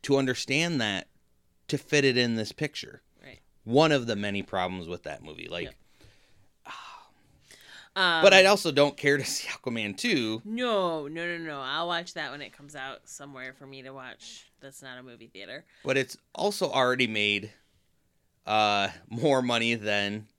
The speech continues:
Speaker 1: The Flash.
Speaker 2: Oh, yeah. Well, yeah. Yeah. Of course. All, uh, Jason Momoa is fucking hot.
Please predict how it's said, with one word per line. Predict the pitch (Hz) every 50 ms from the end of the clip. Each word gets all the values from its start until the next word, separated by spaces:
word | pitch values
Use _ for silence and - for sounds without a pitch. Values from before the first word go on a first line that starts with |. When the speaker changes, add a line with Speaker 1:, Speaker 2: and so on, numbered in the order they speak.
| _ _
Speaker 1:
The | -
Flash. | - - 339 359 311 226 - - - - - - - - - - _ _ _ _ _ _ _ _ _ _ _ _ _ _ - - _
Speaker 2:
Oh, | 208 214 208 202 190 175 160 151 -
yeah. | 147 165 160 143
Well, | 151 156 147 143
yeah. | 139 127 120 113 - - 139 139 _ _ _ _ _ _ _ _ _ _ _
Yeah. | 160 160 135 - - - _ - _ _ _ _
Of | - 196 214 214 208 -
course. | 202 175 156 123 104 98 143 - - - _ _ - - - - _
All, | 165 196 202 208 -
uh, | 160 196 196
Jason | 180 180 214 226 247 - 294 311
Momoa | 320 294 247 208 202 208
is | 208 208 -
fucking | - 214 196 240 226 185
hot. | 180 - 156 156 143 - -